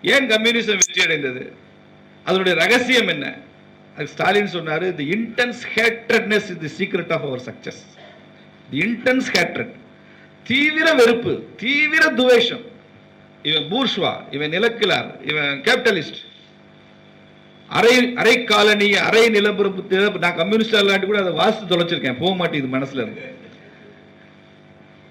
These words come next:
அவன் மேல தீவிர வெறுப்பு. நக்சலைட் இயக்கம் என்ன, எப்படி ஆரம்பிச்சாங்க அறுபதுகள்ல? Annihilation of class enemies.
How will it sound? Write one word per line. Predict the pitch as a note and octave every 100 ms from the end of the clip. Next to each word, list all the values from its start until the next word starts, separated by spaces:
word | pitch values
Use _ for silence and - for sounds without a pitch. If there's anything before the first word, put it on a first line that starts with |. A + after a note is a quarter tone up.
| - - -
அவன் | G3 A#3+
மேல | C#4+ D4
தீவிர | - C#4+ D4+ C#4+
வெறுப்பு. | A3 A#3 G3+ F#3+
நக்சலைட் | F#3+ A3+ C#4 C4+
இயக்கம் | B3+ B3 A#3+
என்ன, | A3+ B3
எப்படி | A3 G#3+ B3
ஆரம்பிச்சாங்க | A3+ A#3+ G#3 G#3+ G#3
அறுபதுகள்ல? | G3 A3 G#3+ G#3 G#3
Annihilation | F3+ B3 B3+ A#3 A#3 G#3+
of | G#3+ -
class | G3+ G3+ G3+
enemies. | F3 C#3